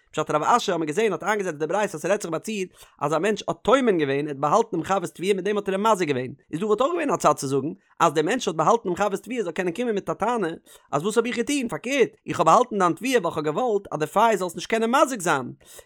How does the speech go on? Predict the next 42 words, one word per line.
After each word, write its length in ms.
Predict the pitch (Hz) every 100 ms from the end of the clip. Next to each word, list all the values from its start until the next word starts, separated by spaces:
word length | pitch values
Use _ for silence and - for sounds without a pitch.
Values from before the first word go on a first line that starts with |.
| -
איז 120 | 151
פון 120 | 165
דעם, 300 | 180 247 208
אזוי 140 | 185 208
ווילסט 180 | 208
דו 20 | 220
מיט 100 | 226
מיר 80 |
חייב 280 | 226 285 254
זיין. 200 | 175 156 143
דו 100 | 110
זאגסט, 140 | 135 160
דער 80 | 175
חידוש 220 | 185 202
איז 120 | 196
נישט 260 | 233 285 247
אזוי. 280 | 220 208 170 - - -
אז 140 | 156
עס 40 | 185
איז 100 | 175
יא 80 | 254
מיר 100 | 294
חייב. 260 | 262 240 214 - -
ווייל 100 | 139
ווי 140 | 202
נישט 160 | 220 131
ווי, 240 | 147 170 -
אט 120 | 156
מעשה 280 | 165 247 190
געווען 180 | 165 180
פון 80 | 190
זיין 120 | 202
חבר, 260 | 240 262 185
איז 100 | -
דא 80 | 131
קיין 140 | 139
ארגענער 280 | 156 170 170
גרומה. 280 | 190 294 262 - -
אבער 200 | 156 151
ביי 80 | 143
די 100 | 190
נשמה 320 | 220 214